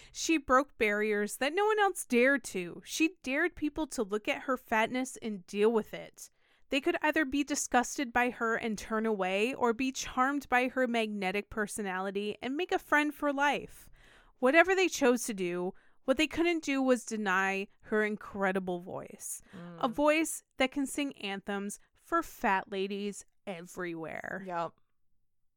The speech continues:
Speaker 2: God.
Speaker 1: Celebrate this fucking woman.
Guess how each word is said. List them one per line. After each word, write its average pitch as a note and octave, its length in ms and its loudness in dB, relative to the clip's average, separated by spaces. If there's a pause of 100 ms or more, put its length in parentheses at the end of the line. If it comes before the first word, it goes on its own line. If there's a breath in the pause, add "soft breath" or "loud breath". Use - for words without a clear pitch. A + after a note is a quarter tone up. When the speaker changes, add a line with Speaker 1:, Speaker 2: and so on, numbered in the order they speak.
(360)
Speaker 2:
God. G#3 160 -16
Speaker 1:
Celebrate C#4+ 880 4
this - 220 -8
fucking A#3+ 500 -2
woman. F3 400 -6